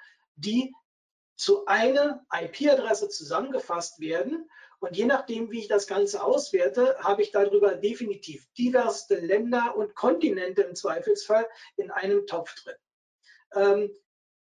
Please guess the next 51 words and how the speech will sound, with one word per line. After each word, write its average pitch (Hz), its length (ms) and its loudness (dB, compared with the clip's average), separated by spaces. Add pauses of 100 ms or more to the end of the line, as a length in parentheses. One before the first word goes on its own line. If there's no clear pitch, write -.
(140)
wenn 262 120 6
wir 262 80 2
das 233 140 -2
Ganze 208 280 -8
noch 175 140 -4
weiter 330 320 2
treiben 214 340 0
auf 190 160 -6
die 190 120 -6
drei 196 260 2
Byte 202 400 -4
Anonymisierung, 185 880 -2
dann 196 160 -2
kommen 254 220 0
wir 208 100 2
schon 208 120 -4
auf 185 140 0
sechzehn 202 400 0
Komma 190 260 -2
sieben 208 280 -6
Millionen. 185 580 -2
Ihr 196 120 -2
merkt - 300 -4
schon 202 140 2
selber, 214 460 2 (260)
das 190 140 -8
ist - 160 -8
ein 196 160 -4
riesengroßer 262 920 2
Topf, - 320 -2
den 359 220 -2
wir 180 80 0
da 170 140 -4
auf 170 120 -6
einmal 175 320 -8
aufmachen, 202 720 -4 (220)
über 202 240 2
den 208 260 2
wir 214 160 0
halt 185 200 -4
im - 100 -20
Endeffekt - 640 -4
keine 202 320 -2
weiteren 175 380 -6
Details 170 520 -10
mehr 170 160 -4
von 165 160 -10
dem 160 140 -14
Nutzer 160 340 -10
herausfinden - 800 -14
können. - 180 -20